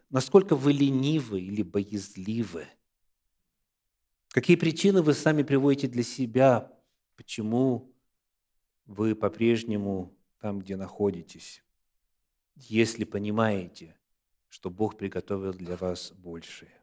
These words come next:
Насколько вы подвижны, насколько вы легки на подъём, насколько вы способны к переменам?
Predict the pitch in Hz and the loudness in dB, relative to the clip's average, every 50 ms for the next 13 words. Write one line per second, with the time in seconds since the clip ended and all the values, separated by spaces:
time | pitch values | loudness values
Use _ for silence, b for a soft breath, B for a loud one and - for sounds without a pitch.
0 | _ _ _ _ _ _ _ _ _ _ _ _ - 127 131 127 - 247 233 - | _ _ _ _ _ _ _ _ _ _ _ _ 2 2 4 8 10 10 10 12
1 | 208 170 175 - - 180 170 147 151 139 147 139 123 - 117 113 117 - - 196 | 10 10 10 8 8 8 6 6 6 4 4 4 4 2 0 -2 2 4 4 4
2 | 190 - 175 180 185 180 170 - - - 202 180 175 156 151 160 151 147 135 139 | 6 6 8 8 10 10 8 6 6 4 4 6 6 4 4 2 0 4 6 8
3 | 139 127 - B B B B B 135 123 - 220 202 - 180 185 180 - - 170 | 8 8 6 B B B B B -2 4 8 8 8 10 8 4 4 4 6 4
4 | 151 - 202 185 170 156 165 - - - 151 143 151 147 147 151 147 139 131 110 | 6 8 8 6 6 4 0 0 0 -2 0 0 0 0 2 2 2 4 4 2
5 | 101 | 0